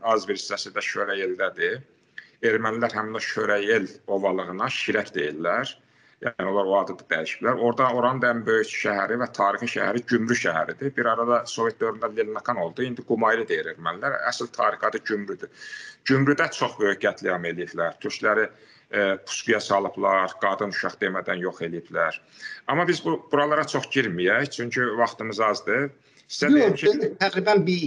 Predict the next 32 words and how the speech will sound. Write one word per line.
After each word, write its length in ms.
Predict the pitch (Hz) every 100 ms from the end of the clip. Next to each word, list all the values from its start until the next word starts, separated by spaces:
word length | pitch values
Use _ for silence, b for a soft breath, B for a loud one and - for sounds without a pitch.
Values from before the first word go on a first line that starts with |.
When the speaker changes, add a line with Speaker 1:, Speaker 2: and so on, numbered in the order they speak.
| 151
Speaker 2:
iyirmi 380 | 139 151 143 147
dəqiqə 320 | 135 120 127
hələ 200 | 110 107 -
qalıb. 160 | 98
Speaker 1:
Hə, 720 | 139 - - - - - - -
baxın, 300 | 147 131 113
başqa 340 | 135 - 170
bir 100 | 147
şey 240 | - 143 127
demək 280 | 101 92 90
istəyirəm. 340 | 95 90 87 - _ _ _ _ _ _ - - 196
Demək 260 | 131 151 -
ki, 100 | 143 131 - - -
əsas 300 | 135 180 180 - - - 131 123
insanlarımızın, 920 | 123 139 143 143 135 131 123 143 135 101 110
e, 120 | 113 107 107
həmvətənlərimizin 840 | 127 123 117 120 113 110 107 123 117
diqqətini 420 | 104 104 104 104
bir 100 | 98
məsələyə 380 | 101 - 101 117
çəkmək 380 | 98 85 82 82
istəyirəm. 340 | - 85 90
Bu 120 | 131 147
insanlar 460 | 139 127 131 139
planlı 380 | - 123 117 123 -
çalışıblar. 640 | 85 80 - - 85 82
Təsəvvür 360 | - 104 123 131
edin 120 | 131
ki, 60 | -
Qarabağ, 440 | 113 131 120 101 90 -
Speaker 2:
Düz. 380 | 135 - - - - _ _ _
Speaker 1:
Qarabağ 440 | - 113 139 139